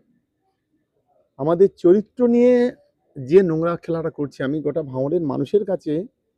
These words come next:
আমি আবেদন করব যে আগামী দিনে এদের অস্তিত্বটাকে যদি না শেষ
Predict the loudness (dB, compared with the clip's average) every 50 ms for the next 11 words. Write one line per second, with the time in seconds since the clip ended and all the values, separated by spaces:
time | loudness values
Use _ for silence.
0 | _ _ _ _ _ _ _ -8 -6 -4 -2 -2 -2 -2 -2 -2 -4 -4 -4 -4
1 | -6 -6 -4 -6 -8 -10 -12 -16 _ _ _ _ _ _ _ _ _ _ _ _
2 | _ _ _ _ _ _ _ _ _ _ 0 0 0 2 2 2 4 4 4 2
3 | 2 0 0 2 2 2 2 2 0 0 2 4 4 4 4 2 0 -6 _ _
4 | _ _ _ _ _ _ _ _ _ _ _ _ _ _ _ _ _ _ _ _
5 | _ _ -6 -6 -6 -6 -4 _ -2 -2 -2 _ 2 2 2 2 2 4 6 6
6 | 8 8 6 4 2 _ _ -14 -4 -4 -2 0 0 0 0 0 -2 -4 -4 -4
7 | -4